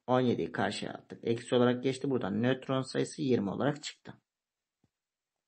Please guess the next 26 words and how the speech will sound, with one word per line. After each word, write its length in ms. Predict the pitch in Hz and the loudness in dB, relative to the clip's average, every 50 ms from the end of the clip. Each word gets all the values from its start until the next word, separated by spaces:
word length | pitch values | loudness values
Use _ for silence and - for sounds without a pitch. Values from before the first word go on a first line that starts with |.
| _ _ _ _ _ _ _ _ _ _ _ _ _ _ _ _ _ _ _ _ - _ _ _ _ _ _ _ _ _ _ _ _ _ _ _ | _ _ _ _ _ _ _ _ _ _ _ _ _ _ _ _ _ _ _ _ -20 _ _ _ _ _ _ _ _ _ _ _ _ _ _ _
Şimdi 180 | - 143 131 | 0 2 6
birinci 280 | 127 135 135 139 135 156 | 6 8 8 8 10 10
yargımızda 420 | 160 160 160 147 147 147 151 170 | 12 12 10 10 8 6 6 4
diyor 180 | - 220 190 147 | 2 2 0 0
ki, 80 | - - | -2 -2
toplam 540 | - 127 123 120 - - 156 165 170 175 | 0 -2 -2 0 2 2 2 2 2 0
tanecik 440 | - - 127 127 123 123 131 160 160 | -2 -2 0 2 2 2 0 0 -2
sayısı 320 | - - 117 - - - 170 | -4 -6 -8 -8 -4 0 2
elli 260 | 156 139 131 127 127 | 2 4 4 2 0
beştir. 320 | 107 - - - 151 147 | -2 -4 -4 -6 -8 -6
Toplam 440 | - - 131 127 127 - 135 139 135 | -2 -4 -4 -2 0 2 2 2 2
tanecik 340 | - 131 123 123 123 123 - | 2 2 2 2 2 0 -2
sayısı 280 | - 107 - - - | -2 -4 -6 -4 -6
dedi, 300 | 104 104 - 156 151 156 | -8 -2 -2 -2 -2 -2
proton, 640 | - - 131 120 104 98 - - 107 92 92 98 110 | -8 0 2 2 2 2 0 -2 -2 -2 -2 -2 -2
nötron 400 | 123 131 127 - - 127 131 143 | -2 -2 -2 -4 -4 -4 -2 0
ve 140 | 156 - - - | -2 -2 -2 -2
elektronun 560 | 120 120 123 123 123 - - 127 147 156 151 | 0 2 2 0 0 -4 -2 0 0 0 2
toplamıdır. 500 | - 131 117 - 101 95 - - - - - - | 0 0 -2 0 -4 -6 -8 -8 -8 -12 -8 -2
Proton 400 | - 135 143 143 143 160 156 156 | 4 4 4 4 4 2 0 0
sayımız 420 | 156 151 139 135 139 156 156 156 | 2 2 2 2 2 2 0 -2
on 260 | - - 120 110 107 | 0 2 2 2 2
yedi. 400 | - - - - 143 143 147 - _ _ _ _ _ _ _ _ _ _ _ _ _ _ _ _ _ _ _ _ _ _ _ _ - | 0 -2 0 2 0 0 0 -6 _ _ _ _ _ _ _ _ _ _ _ _ _ _ _ _ _ _ _ _ _ _ _ _ 2
Nötron 440 | 127 131 135 139 - - 113 98 | 4 4 4 4 2 0 0 0
sayımız 440 | - - - 90 92 92 90 - - | -2 -4 -6 -6 -6 -6 -6 -6 -2
yirmi. 560 | - 120 131 127 131 135 135 139 147 147 143 | 2 4 4 4 4 4 4 2 2 0 -4